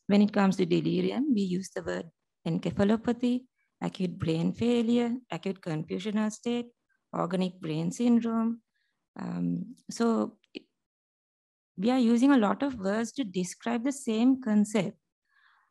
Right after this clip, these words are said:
Um, and this actually goes on to hinder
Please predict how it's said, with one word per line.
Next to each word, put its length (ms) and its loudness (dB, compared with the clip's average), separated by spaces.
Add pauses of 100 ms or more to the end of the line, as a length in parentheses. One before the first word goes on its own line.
(120)
Um, 600 -2 (880)
and 420 4 (340)
this 300 -2
actually 640 -2
goes 340 -2
on 280 4
to 80 0
hinder 640 -2